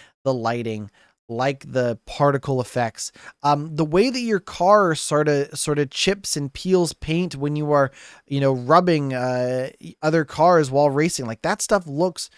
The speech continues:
uh, pretty nice, but it is the smaller things that I feel like are the most impressive and biggest changes to what I've seen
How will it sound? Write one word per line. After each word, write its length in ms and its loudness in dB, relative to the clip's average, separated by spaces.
uh, 140 -4
pretty 380 0
nice, 360 -2
but 160 0
it 120 0
is 180 0
the 120 -6
smaller 640 2
things 400 -4
that 100 0
I 80 2
feel 240 -2
like 160 0
are 120 0
the 120 -2
most 400 0
impressive 640 -4
and 320 -4
biggest 440 0
changes 680 -2
to 80 -4
what 180 2
I've 200 0
seen 420 -4